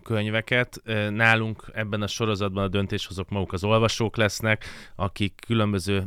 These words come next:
nézőpontokat kapnak majd. Annyit el lehet spoilerezni, hogy, ö, lesz közöttük sci-fi,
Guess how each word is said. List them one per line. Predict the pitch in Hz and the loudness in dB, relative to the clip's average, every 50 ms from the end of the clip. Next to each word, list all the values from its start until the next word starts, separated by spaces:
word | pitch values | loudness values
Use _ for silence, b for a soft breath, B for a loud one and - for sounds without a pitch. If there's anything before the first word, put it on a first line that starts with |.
| - - | -6 -6
nézőpontokat | - 107 107 107 101 92 92 98 90 - 92 98 95 87 98 - 95 95 - | -4 0 2 2 2 2 2 0 -2 0 -4 -4 -2 -2 -4 -2 -2 -4 -4
kapnak | - - 95 90 - 95 92 87 | -2 -4 -4 -2 -2 -4 -4 -4
majd. | - 113 113 113 113 113 87 | -2 0 2 2 2 2 2
Annyit | 92 101 101 95 - | 0 0 -2 0 0
el | 101 98 98 | 2 2 2
lehet | 95 90 90 | 2 2 0
spoilerezni, | - - - - 104 107 104 101 98 95 92 90 92 90 | -2 -6 -6 -2 0 2 2 2 2 2 0 0 -2 -2
hogy, | 87 90 87 90 85 90 | -2 -2 -2 -2 -2 -2
ö, | 87 90 85 87 | -2 0 0 0
lesz | 95 95 90 85 - - - - | 2 0 0 0 -2 -8 -12 -8
közöttük | - 95 85 85 90 82 - - - 87 80 - | -6 -6 -4 -4 -4 -6 -6 -8 -10 -10 -8 -8
sci-fi, | - - - - 120 110 - - - 98 95 92 | -10 -10 -4 -2 -2 -2 -2 -2 -2 0 0 -2